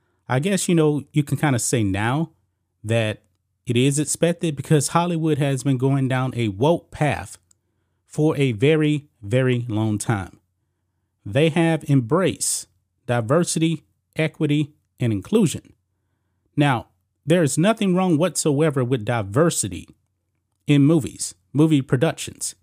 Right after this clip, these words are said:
The problem is forced diversity and sacrificing story.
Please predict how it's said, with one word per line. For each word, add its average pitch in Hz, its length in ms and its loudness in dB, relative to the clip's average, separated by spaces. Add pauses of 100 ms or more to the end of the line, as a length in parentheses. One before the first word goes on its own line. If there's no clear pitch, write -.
(160)
The 120 100 0
problem 175 520 2
is 151 300 0 (320)
forced 160 560 2
diversity 120 840 -2 (840)
and 120 180 0
sacrificing 123 720 -2
story. 127 400 -4